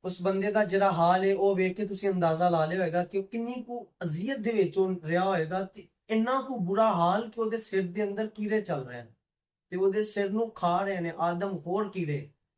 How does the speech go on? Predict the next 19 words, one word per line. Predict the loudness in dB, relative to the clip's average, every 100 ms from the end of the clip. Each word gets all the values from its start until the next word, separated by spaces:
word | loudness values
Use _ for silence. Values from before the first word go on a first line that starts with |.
| _ _ _ _ _ _
ਉਸ | -14 -6
ਬੰਦੇ | -4 -2 0
ਦਾ | -2
ਕੀ | -2 -4 -2
ਹਾਲ | 0 0 0
ਹੋਏਗਾ? | 0 0 -4
ਤੇ | -2
ਇਹ | -2 -2
ਹਕੂਮਤ | -4 -4 -2 0 -2
ਜਿਹੜੀ | 2 2 2 0 0
ਹੈ, | 0
ਮੋਦੀ | -2 -2 -4 -6 -6
ਸਰਕਾਰ, | -6 -2 0 0
ਉਹਦੇ | -2 -4 -4
ਤੇ | -4 -6
ਇੱਕ | -6
ਸਵਾਲੀਆ | -8 -6 -4 -2 -4
ਨਿਸ਼ਾਨ | -4 -6 -6 -4 -4 -4
ਹੈ | -10